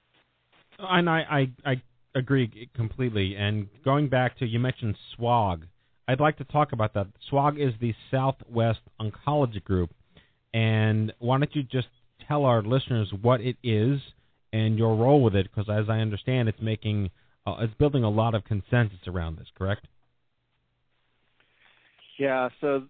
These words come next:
Speaker 2: basically, the way, um, the way the N C I, the way the government, um, runs, uh, clinical trials in cancer is through a mechanism called the cooperative groups.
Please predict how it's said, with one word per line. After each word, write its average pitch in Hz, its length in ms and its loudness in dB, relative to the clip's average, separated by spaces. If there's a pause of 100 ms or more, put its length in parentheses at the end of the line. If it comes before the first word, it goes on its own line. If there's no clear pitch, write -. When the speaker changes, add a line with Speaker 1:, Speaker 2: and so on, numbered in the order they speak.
(320)
Speaker 2:
basically, 175 540 -4
the 131 140 -2
way, 165 520 -4 (560)
um, 117 500 -4 (360)
the 135 80 -2
way 160 220 -2
the 135 380 -4
N 135 280 -8
C 131 120 -6
I, 120 360 -2
the 120 100 -8
way 135 140 -6
the 123 100 -6
government, 120 680 -8 (600)
um, 117 320 -4
runs, 131 640 -4 (480)
uh, 117 240 -8 (160)
clinical 135 320 -8
trials 120 500 -2
in 113 160 -12 (120)
cancer 120 500 -12 (580)
is 127 220 -2 (160)
through 143 140 0
a 131 40 0
mechanism 127 520 -6
called 113 420 -4 (140)
the 107 160 -4
cooperative 117 580 -6
groups. 101 340 -16